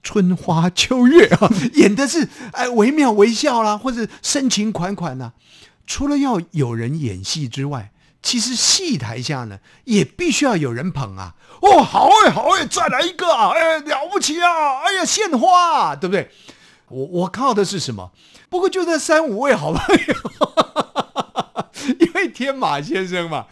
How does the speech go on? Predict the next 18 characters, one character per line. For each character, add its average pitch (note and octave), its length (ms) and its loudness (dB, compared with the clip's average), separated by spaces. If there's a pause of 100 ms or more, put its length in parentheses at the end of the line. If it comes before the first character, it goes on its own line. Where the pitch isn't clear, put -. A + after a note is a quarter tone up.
(320)
一 G#3 140 -2
位 A#3+ 160 2
呢 E3 100 0
就 E3 160 0
是 E3 140 -4
我 A#2+ 120 -2
们 C#3+ 200 -8
的 C#3+ 120 -4 (280)
远 D3+ 280 -2
近 F3 280 -4
驰 D3+ 280 -4
名 D#3+ 240 -2
的 C3+ 200 -2
金 G#3 340 -4
总、 G#2 240 -6
霞 B2+ 300 -6
总 C3 240 -6
嘛 G2 220 -12